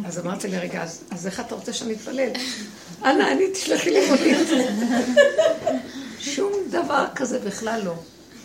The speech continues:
"אל תתפללי אליי בכלל." אמרתי לו, "מה פירוש?"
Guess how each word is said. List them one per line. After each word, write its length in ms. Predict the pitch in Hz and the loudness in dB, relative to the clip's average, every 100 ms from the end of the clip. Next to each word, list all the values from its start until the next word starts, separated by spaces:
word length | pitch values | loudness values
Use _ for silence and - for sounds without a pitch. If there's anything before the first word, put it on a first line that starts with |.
| 262 - 339 - - - - | -10 -2 -4 -4 -20 -16 -4
"אל 100 | 277 | -2
תתפללי 600 | 294 330 - 220 208 214 | -2 -8 -6 -4 -4 -6
אליי 180 | 214 185 | -6 -8
בכלל." 400 | 165 160 170 151 143 - - - - - - - - | -10 -12 -12 -12 -14 -20 -20 -20 -20 -20 -20 -20 -20
אמרתי 160 | 180 185 | -20 -14
לו, 100 | 170 | -10
"מה 120 | 180 | -10
פירוש?" 640 | 185 233 294 339 - - | -10 -12 -12 -14 -14 -18